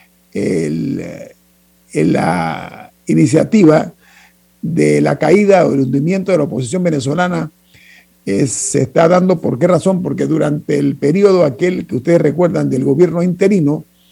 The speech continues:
se hicieron de esta empresa, eh, varios de los miembros de la oposición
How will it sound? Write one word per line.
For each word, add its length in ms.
se 160
hicieron 460
de 80
esta 160
empresa, 680
eh, 500
varios 380
de 60
los 120
miembros 360
de 60
la 100
oposición 720